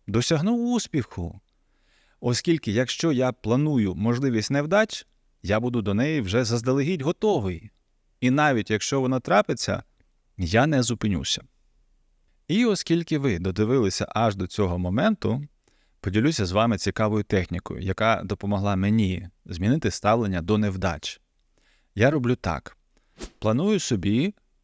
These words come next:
зазнати п'ять невдач протягом місяця. У вашому випадку це може бути будь-яке число, три або сім. Кожну невдачу я записую. Це не якісь дрібниці, типу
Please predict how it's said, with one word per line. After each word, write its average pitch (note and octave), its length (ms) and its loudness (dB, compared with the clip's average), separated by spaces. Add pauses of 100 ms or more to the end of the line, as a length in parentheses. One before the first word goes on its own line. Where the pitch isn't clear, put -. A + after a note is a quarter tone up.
(200)
зазнати A2+ 640 0 (120)
п'ять C3 420 2
невдач G#2 460 0
протягом A2 480 -2
місяця. - 520 -4 (840)
У A2+ 120 0
вашому E3 480 2
випадку C#3 420 0
це C#3+ 180 0
може A#2+ 280 0
бути F#2+ 380 -2 (240)
будь-яке F#2+ 540 -2
число, E2+ 560 -4 (360)
три C3+ 300 2
або - 200 -6
сім. D3 400 0 (960)
Кожну D#3+ 420 2
невдачу A#2+ 540 2
я G#2+ 220 2
записую. G2+ 760 -2 (600)
Це C#3+ 160 2
не F3 120 0
якісь D#3 400 0
дрібниці, A2+ 540 0
типу G2 440 -2